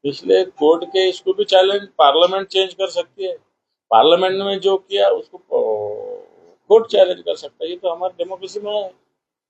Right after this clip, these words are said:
इसलिए एक आधा डिसीजन पार्लियामेंट ले रही है और वो घटना के विरुद्ध होगा तो उसको कोर्ट बिल्कुल ये कर सकती है। ऐसा किसने कहा कि संसद बंद करना चाहिए, फिर कोर्ट भी बंद करना चाहिए क्या?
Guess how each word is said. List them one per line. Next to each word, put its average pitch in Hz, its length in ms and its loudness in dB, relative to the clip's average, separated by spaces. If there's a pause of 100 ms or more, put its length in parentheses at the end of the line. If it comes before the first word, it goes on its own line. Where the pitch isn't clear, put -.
(160)
इसलिए 151 520 2
एक - 180 -2
आधा 185 360 4
डिसीजन 156 480 -4 (640)
पार्लियामेंट 160 580 2
ले 175 180 0
रही 180 180 0
है 180 340 2
और 165 180 2
वो 131 360 -4 (320)
घटना 135 320 -2
के 180 160 -2
विरुद्ध 185 260 -4
होगा 185 200 -2
तो 202 100 -6
उसको - 160 -12 (120)
कोर्ट 208 180 2
बिल्कुल 226 480 -8
ये 208 220 -4
कर - 180 -8
सकती - 320 -20
है। - 60 -20 (540)
ऐसा 180 160 -4
किसने 196 300 0
कहा 170 140 4
कि 160 100 -2
संसद 147 440 2
बंद 160 100 4
करना 147 360 -2
चाहिए, 143 280 -2
फिर 156 160 -12
कोर्ट 202 240 0
भी 226 80 -2
बंद 190 200 0
करना 165 220 2
चाहिए 127 220 -8
क्या? 170 200 -8